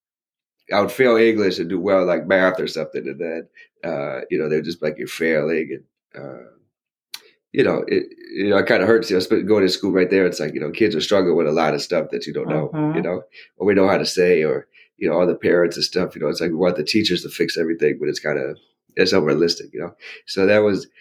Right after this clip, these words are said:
Speaker 1: I think, ve-, early on, you know, it's like, you know, learning what you're good at, what you're not good at. We don't, we don't promote a lot of that stuff, you know,
Speaker 2: Right.
Speaker 1: uh, at all.
Speaker 2: So when you, when you were, when you say dyslexia, did your teachers finally figure that out, or did you just, it just,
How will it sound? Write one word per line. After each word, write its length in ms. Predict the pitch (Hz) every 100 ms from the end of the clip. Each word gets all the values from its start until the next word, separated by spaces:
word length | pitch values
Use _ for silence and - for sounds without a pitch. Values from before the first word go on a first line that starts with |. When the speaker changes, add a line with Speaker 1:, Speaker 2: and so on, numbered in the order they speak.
| - _ - - - _ -
Speaker 1:
I 80 | 113
think, 280 | 127 113 110
ve-, 120 | 117
early 540 | 127 - 117 131 120
on, 340 | 117 117 101 95
you 80 | 95
know, 160 | 92
it's 140 | 92 90
like, 220 | 80 69
you 80 | 80
know, 100 | 80
learning 320 | 90 104 92
what 260 | 98 80 - -
you're 160 | 85
good 180 | 87 107
at, 160 | 95 90
what 140 | 87
you're 80 | 82
not 140 | 90
good 140 | 85 80
at. 100 | 80
We 60 |
don't, 140 | 90 -
we 80 | 98
don't 160 | 90
promote 300 | - 92 87
a 20 |
lot 160 | 78 71
of 80 | 69
that 140 | 65
stuff, 260 | - 76 69 58
you 60 |
know, 180 | 65 69 _ _
Speaker 2:
Right. 280 | - 190 185
Speaker 1:
uh, 340 | 82 87 82 -
at 100 | 80
all. 260 | 87 82 - - _ _ _ _
Speaker 2:
So 240 | - 240 226
when 180 | 226
you, 220 | 233 254 247
when 200 | 190 214
you 100 | 220
were, 220 | 233 208 165
when 180 | 185 185
you 80 | 175
say 180 | 190
dyslexia, 720 | 175 165 185 180 - 156 147 - - _
did 180 | - 185
your 140 | 208 208
teachers 480 | - 226 220 208
finally 340 | - 196 190 175
figure 260 | 180 175 165
that 180 | 151 -
out, 480 | 175 240 339 - -
or 400 | 165 175 170 165 _
did 240 | 170 165 175
you 140 | 185
just, 320 | 170 175 170 -
it 200 | - 180
just, 560 | 170 165 - _ -